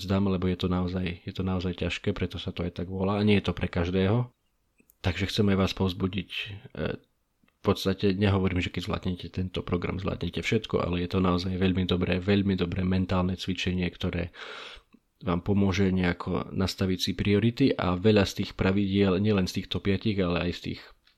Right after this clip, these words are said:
nejakých ďalších takých bokoviek, ktoré som si počas toho sám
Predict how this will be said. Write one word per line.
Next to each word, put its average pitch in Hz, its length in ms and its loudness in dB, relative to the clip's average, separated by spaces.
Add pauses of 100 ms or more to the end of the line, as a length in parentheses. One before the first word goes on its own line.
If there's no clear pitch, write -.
(600)
nejakých - 480 -4
ďalších 104 480 4
takých 95 260 -4
bokoviek, 98 460 0
ktoré 92 320 -2
som 95 240 0
si 95 160 0 (440)
počas 95 400 -2
toho 95 600 0 (200)
sám 95 560 2